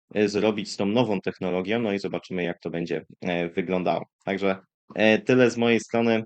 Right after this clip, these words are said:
Ciekawy jestem, jak wy na to patrzycie i co o tym myślicie. Teraz czas na komentarze pod ostatnim odcinkiem. E, przypominam, że to był odcinek, w którym mówiłem o marszu do ataku. No i Devon tutaj pisze, czy nagrałbym filmek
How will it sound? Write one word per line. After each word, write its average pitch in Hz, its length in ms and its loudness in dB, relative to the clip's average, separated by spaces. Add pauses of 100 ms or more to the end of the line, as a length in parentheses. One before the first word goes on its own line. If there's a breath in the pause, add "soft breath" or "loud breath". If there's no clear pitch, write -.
(140)
Ciekawy 104 400 0
jestem, 95 500 0
jak 95 420 0
wy 107 100 4
na 110 140 4
to 104 140 -6
patrzycie 98 640 -2
i 123 280 0
co 110 200 -4
o 82 60 -2
tym 90 200 -6
myślicie. 90 420 -6 (1300)
Teraz 113 360 2
czas 113 440 2
na 95 260 2 (120)
komentarze 135 540 2
pod 107 180 -2
ostatnim 110 400 0
odcinkiem. 127 560 0 (100)
E, 117 220 4
przypominam, 123 560 0
że 110 160 2 (100)
to 123 100 0
był 117 160 -2
odcinek, 110 400 -4
w - 20 -20
którym 110 220 -4
mówiłem 107 360 -2
o 98 60 -4
marszu 107 360 -2
do 104 220 2
ataku. 131 500 0 (120)
No 120 180 2
i 120 120 0
Devon 113 280 0
tutaj 107 360 0
pisze, 113 280 0
czy 123 320 -2 (340)
nagrałbym 110 480 4
filmek 113 320 0